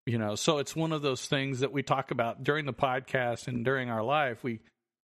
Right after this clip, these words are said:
start to realize things about ourselves, and we start to learn and self-aware, things like that.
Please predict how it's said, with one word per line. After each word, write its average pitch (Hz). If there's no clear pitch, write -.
start -
to 135
realize 120
things 113
about 107
ourselves, 104
and 113
we 101
start -
to 117
learn 123
and 98
self-aware, 120
things 151
like 123
that. 175